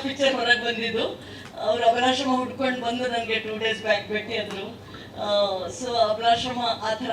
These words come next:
ಹೇಗೆ ಜನರು ನಾವು ಕನೆಕ್ಟ್ ಆಗ್ತೀವಿ ನೋಡಿ, ಒಬ್ರಿಗೊಬ್ರು, ಒಬ್ರಿಗೊಬ್ರು. ಆ, so ಸುಚೇಂದ್ರ ಪ್ರಸಾದ್ ಅವ್ರದ್ದು ಹೇಳಿಕ್ ಆಗೋದಿಲ್ಲ. So ನಮ್ಮನೆ ಪಿಕ್ಚರ್ ಆಗಿದೆ,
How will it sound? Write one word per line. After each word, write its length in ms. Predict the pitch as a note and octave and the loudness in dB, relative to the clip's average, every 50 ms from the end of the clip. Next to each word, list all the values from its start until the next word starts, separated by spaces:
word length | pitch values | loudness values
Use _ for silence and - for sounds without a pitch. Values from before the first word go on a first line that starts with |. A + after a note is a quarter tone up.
| - - - - - - - - - - - | -2 -2 -4 -10 -18 -18 -18 -18 -16 -8 0
ಹೇಗೆ 600 | C4+ C4+ C#4+ D4+ D4+ D4 D4 C#4 C4+ - - - - - - G3+ - | 4 6 6 6 6 6 6 4 4 2 -2 -8 -14 -14 -14 -8 -2
ಜನರು 360 | B3 B3+ B3+ C4 C4 C4+ B3 | 0 0 2 0 0 -2 -2
ನಾವು 200 | B3+ B3 A#3+ A#3+ | 0 0 0 0
ಕನೆಕ್ಟ್ 340 | A#3 A#3 A3+ A3+ A#3 - - | 2 0 0 0 0 0 0
ಆಗ್ತೀವಿ 380 | G#3+ G#3 - - G#3 F#3+ F3+ F3 | 0 0 0 -2 -6 -6 -6 -6
ನೋಡಿ, 220 | F3 E3+ E3 - - - - - - - - - | -8 -8 -10 -12 -16 -16 -18 -18 -18 -16 -12 -10
ಒಬ್ರಿಗೊಬ್ರು, 580 | G3 G#3 G#3+ A3 G#3 G#3 G#3 G#3 G#3 G#3 G#3 | -8 -4 -4 -2 0 -2 -2 0 0 0 0
ಒಬ್ರಿಗೊಬ್ರು. 560 | G3+ F#3+ F#3+ G3+ G3+ G3 - F#3+ G3 G3 E3 - - - - - - - - - - | -2 -2 -6 -6 -4 -4 -4 -4 -4 -4 -6 -6 -8 -10 -14 -12 -10 -10 -10 -8 -6
ಆ, 280 | - F#3+ F#3 F#3 F#3 F#3+ | -4 -4 -4 -4 -4 -6
so 340 | F#3+ F#3+ G#3 A3 G#3+ G#3+ G#3 G3+ G3+ G3+ F#3+ F#3 F3+ F3 - - - G#3+ | -8 -8 -8 -6 -6 -6 -4 -6 -6 -6 -6 -8 -10 -10 -14 -14 -14 -12
ಸುಚೇಂದ್ರ 460 | - B3 A#3+ - C4 C4 C4 C4 C#4 B3+ | -12 -10 -10 -6 -4 -2 -2 -2 -2 -2
ಪ್ರಸಾದ್ 380 | B3+ B3+ B3+ C4 C4+ B3+ B3+ | -2 -2 0 0 0 0 0
ಅವ್ರದ್ದು 420 | B3+ B3+ B3+ C4 B3+ B3 B3 A#3+ A#3+ | 0 0 0 -2 -2 -4 -4 -2 0
ಹೇಳಿಕ್ 520 | A3+ A3+ A3 G#3+ A3+ A3+ A#3 B3 - - | 0 -2 -2 -2 -2 -2 -2 -2 -2 -2
ಆಗೋದಿಲ್ಲ. 440 | B3+ B3 A#3+ B3+ C4 B3+ B3+ A3+ G#3+ - - - - - - - - - - - - - - - - | -2 -2 0 -2 -4 -4 -2 0 0 0 0 0 -4 -8 -14 -16 -16 -16 -16 -16 -16 -18 -16 -14 -10
So 220 | C4 B3+ B3 B3 | -8 -6 -6 -4
ನಮ್ಮನೆ 360 | A3+ A3+ B3 C4 C#4 C#4 C#4+ C#4+ | -2 -2 -2 0 0 0 0 0
ಪಿಕ್ಚರ್ 400 | C#4 - B3 - - C4+ C4 B3 | 0 -2 -6 -6 -4 -2 0 0
ಆಗಿದೆ, 520 | A#3+ A3+ G#3 G#3 G#3 G#3 - - - - | 0 -2 -2 -4 -4 -4 -4 -4 -6 -10